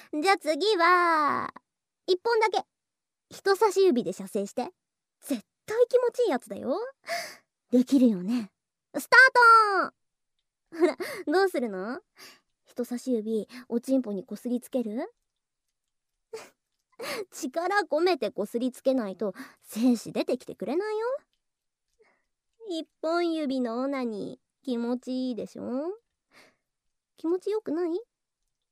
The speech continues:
<laughs> グリグリ、グリグリって、おちんぽいじめてあげないと。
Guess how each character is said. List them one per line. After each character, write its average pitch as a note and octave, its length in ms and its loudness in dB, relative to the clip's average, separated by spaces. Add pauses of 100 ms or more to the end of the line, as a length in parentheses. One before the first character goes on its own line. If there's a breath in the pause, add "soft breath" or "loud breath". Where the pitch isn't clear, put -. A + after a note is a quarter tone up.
(140)
<laughs> E4+ 320 -12
グ C4+ 260 -8
リ D#4 160 -10
グ C4 140 -10
リ、 D4+ 260 -12
グ D4 60 -8 (200)
リ F#4 140 -2
グ G4+ 160 -2
リ G4+ 140 -2
っ - 40 -12 (180)
て、 G3 360 -6
お A#3 120 -2
ち C#5+ 200 -2
ん B4 60 -2
ぽ A#3 140 0
い A3+ 80 0
じ F#4 120 0
め A#4 140 0
て A#4+ 100 -2
あ A4+ 140 0
げ G#4 140 -2
な G4+ 180 0
い C4 80 0
と。 A3 120 -12